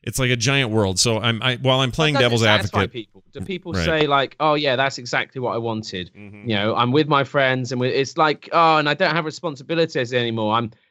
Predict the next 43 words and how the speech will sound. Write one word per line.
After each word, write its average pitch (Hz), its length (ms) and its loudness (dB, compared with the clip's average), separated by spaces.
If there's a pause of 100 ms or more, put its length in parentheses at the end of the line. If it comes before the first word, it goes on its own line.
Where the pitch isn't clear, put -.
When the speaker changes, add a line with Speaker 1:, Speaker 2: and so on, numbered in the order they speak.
(140)
Speaker 2:
I'm 127 280 0 (120)
sixteen - 720 -4
again. 117 380 0
I'm, 110 180 -4 (100)
I'm 123 180 -4 (100)
twenty. 202 360 2
Yeah. 151 240 0
Oh 170 260 0
my 156 100 -2
God, 180 240 -2
this 156 100 -10
is 165 80 -12
great." 170 300 -2 (600)
I 214 120 2
think 226 260 -6
the 202 80 -4
problem 214 320 -2
with 170 200 -4
classic 180 360 -4
realms 123 340 -2
is 120 140 -12
that - 220 -4 (320)
just - 180 -8
for 165 80 -4
Blizzard 170 380 0
to 156 80 -2
do 139 180 -2
them 123 140 2
in 117 100 0
Blizzard's 113 340 -2
way 104 200 2
just 104 240 -6 (260)
isn't 104 300 -4
possible. - 520 -10 (140)
Speaker 1:
Yeah. 101 80 -20 (300)
Speaker 2:
There's 98 180 -4
just 107 160 -6
not 117 200 2
a 104 40 -2
way 98 240 0
for 101 140 -6
them 92 300 -2
to 92 340 -2